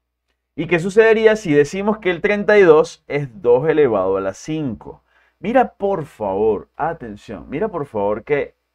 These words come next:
aquí tengo el ocho y aquí tengo el treinta y dos. Y sus exponentes son el tres y el cinco. Entonces, ¿qué exponente le pongo yo a este pana para que me quede el dos elevado a la cinco?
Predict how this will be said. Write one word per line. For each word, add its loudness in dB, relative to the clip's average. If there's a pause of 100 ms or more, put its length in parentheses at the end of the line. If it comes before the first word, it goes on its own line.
(120)
aquí -16
tengo -8
el 0
ocho -6
y -14
aquí -14
tengo -14
el -14
treinta -12
y -6
dos. -8 (480)
Y -6
sus -2
exponentes -4
son -8 (100)
el -12
tres -4 (1040)
y -4
el -4
cinco. -16 (2750)
Entonces, -6 (640)
¿qué -6
exponente -2
le 4
pongo -2
yo -2
a 2
este -6
pana -6
para -6
que -8
me -12
quede -2 (160)
el -8
dos -6
elevado -8
a -8
la -14
cinco? -14